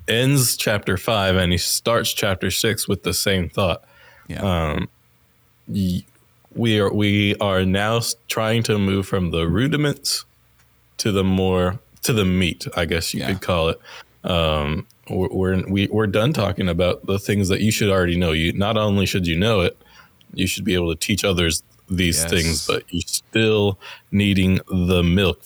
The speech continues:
Speaker 1: Uh, as verse thirteen and verse five says, "For everyone that uses, m-, uses milk is unskillful in the word, for he is a, a babe, but strong meat belongs to them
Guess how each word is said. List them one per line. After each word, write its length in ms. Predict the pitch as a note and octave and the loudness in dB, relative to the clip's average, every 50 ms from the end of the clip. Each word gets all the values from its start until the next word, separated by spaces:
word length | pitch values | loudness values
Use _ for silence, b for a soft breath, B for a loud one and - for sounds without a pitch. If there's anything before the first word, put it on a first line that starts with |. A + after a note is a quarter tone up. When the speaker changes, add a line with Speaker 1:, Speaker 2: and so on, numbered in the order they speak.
| - F2+ | -4 -2
Speaker 1:
Uh, 280 | G#2 F2+ E2 E2 E2 | 0 2 2 2 2
as 260 | - - F#2 F2+ F2 E2 | 0 0 0 0 0 0
verse 320 | F2+ F#2+ G2 F#2+ - - | 0 -2 0 0 0 0
thirteen 420 | - G#2 F#2 - - - A2 G2 | 0 -2 -2 -2 -2 -2 0 0
and 100 | F#2 F2+ | 2 2
verse 180 | F2 F#2+ F2 - | 2 0 0 0
five 220 | - G#2+ F#2+ F#2 | 0 0 2 2
says, 220 | F2 - G#2 E2+ - | 2 0 0 -2 -2
"For 220 | - G2+ F#2+ F2+ | -2 0 0 2
everyone 320 | G2+ G#2 A2 G#2+ G#2+ G2+ G2 | 2 2 2 2 2 2 2
that 100 | F#2+ F#2+ | 2 2
uses, 320 | G2+ G2 F#2 F#2 E2+ - | 2 2 2 2 0 0
m-, 300 | - F#2+ G2 G2+ G2+ F#2+ | 0 2 2 2 2 2
uses 380 | - G2+ A2+ G#2+ G2 F#2 E2+ - | 2 2 2 2 2 2 0 0
milk 420 | - B2 C#3+ B2 A#2 A2+ - - - B B B B B B B B B | 0 0 2 2 0 0 -2 -6 -14 B B B B B B B B B
is 140 | A2+ G#2+ G#2+ | -2 0 2
unskillful 720 | G#2 G2+ F#2 - - - - B2+ B2 A#2+ - G2+ G2 F#2 | 2 2 0 0 -2 0 0 0 2 0 0 0 2 2
in 40 | F2 | 2
the 80 | F2 E2 | 2 2
word, 300 | E2 E2 D#2 D2+ G2 - _ _ _ _ _ | 2 0 0 0 -2 -6 _ _ _ _ _
for 160 | - - E2+ | -2 0 2
he 140 | F#2+ F#2+ F2+ | 2 2 2
is 100 | F2 E2+ | 2 2
a, 160 | E2+ D#2+ - - - | 2 0 0 0 -2
a 120 | F#2+ E2+ | -2 0
babe, 360 | E2+ F2 F#2+ G2 F#2+ E2 E2 | 2 2 2 4 4 2 0
but 140 | - - - | 0 -2 -4
strong 340 | - - - G2+ G2 F#2+ F#2+ | -2 -2 0 0 2 2 2
meat 200 | G#2 G#2+ - - | 2 2 2 0
belongs 300 | G2+ F#2 F#2 F2 E2+ F#2 | 2 2 2 2 0 0
to 100 | G2 F2+ | 0 0
them 280 | F2+ F2 E2 E2+ E2+ | 0 0 0 0 -2